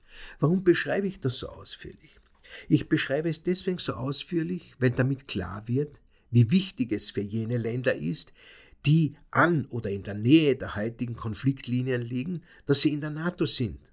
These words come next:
und damit den Schutz und den Beistand des Bündnisses erwarten können. Auch hier wird bereits vorab die Glaubhaftigkeit des Beistandes dadurch unterstrichen, dass Truppen von verschiedenen nato-Staaten in den ostwärtigen Staaten stationiert werden.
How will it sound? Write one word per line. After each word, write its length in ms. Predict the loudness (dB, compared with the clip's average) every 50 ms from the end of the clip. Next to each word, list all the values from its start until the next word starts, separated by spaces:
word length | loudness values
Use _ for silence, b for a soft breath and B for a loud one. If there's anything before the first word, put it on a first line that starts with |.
| _ _ -4
und 120 | -2 0
damit 280 | 0 0 2 0 0 2
den 100 | 0 0
Schutz 400 | 0 0 -2 -2 -2 -2 -2 -4
und 160 | -4 -4 -2
den 140 | -4 -4 -2
Beistand 500 | 0 0 0 0 -2 -4 -6 -8 -8 -6
des 140 | -6 -6 -4
Bündnisses 580 | -2 -2 -2 -2 -2 -4 -6 -4 -6 -8 -8
erwarten 420 | -10 -12 -10 -8 -8 -8 -8 -8 -10
können. 320 | -12 -12 -14 -16 -20 -20 -20 -20 -20 -20 _ -20 -20 B B B B B B B B B B
Auch 160 | B 0 2 2
hier 260 | 2 4 4 6 6
wird 200 | 4 2 2 2
bereits 400 | 0 0 2 0 0 0 -2 0
vorab 400 | 0 -2 -2 -2 -4 -6 -6 -6
die 100 | -6 -6
Glaubhaftigkeit 920 | -4 -4 -4 -4 -4 -2 -2 -2 -2 -4 -6 -6 -4 -2 -2 -2 -2 -2
des 140 | -2 -2 -2
Beistandes 640 | -2 -4 -4 -4 -6 -8 -10 -8 -6 -4 -4 -4 -4
dadurch 380 | -4 -6 -4 -4 -6 -6 -4
unterstrichen, 800 | -6 -6 -6 -6 -6 -6 -6 -6 -8 -8 -8 -8 -8 -8 -10 B B B B B B 2
dass 200 | 2 2 4 2
Truppen 400 | 2 2 2 2 0 -4 -6 -4
von 200 | -4 -4 -4 0
verschiedenen 600 | 0 2 2 2 2 2 2 2 2 0 0 -2
nato-Staaten 720 | -4 -6 -8 -6 -4 -2 -2 -2 -4 -6 -8 -6 -6 -6
in 160 | -6 -2 0
den 160 | 0 0 0
ostwärtigen 600 | 0 2 2 2 0 -2 -6 -10 -8 -8 -8 -6 -6
Staaten 360 | -8 -8 -10 -12 -10 -8 -8
stationiert 680 | -8 -6 -6 -6 -4 -2 -2 -2 -2 -4 -6 -6 -8 -14
werden. 260 | -16 -16 -18 -20